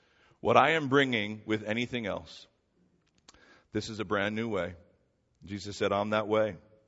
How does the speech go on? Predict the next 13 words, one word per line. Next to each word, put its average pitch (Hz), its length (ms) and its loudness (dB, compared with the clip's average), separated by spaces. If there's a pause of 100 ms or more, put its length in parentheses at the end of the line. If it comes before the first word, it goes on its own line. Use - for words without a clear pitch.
(540)
Ephesians 147 540 0
three, 139 460 4 (640)
sixteen 147 560 -4
to 127 60 2
nineteen. 120 600 -2 (1040)
"That 135 140 12
according 208 540 10
to 185 100 6
the 160 120 4
riches 165 520 4
of 131 160 4
his 120 200 0
glory, 202 600 8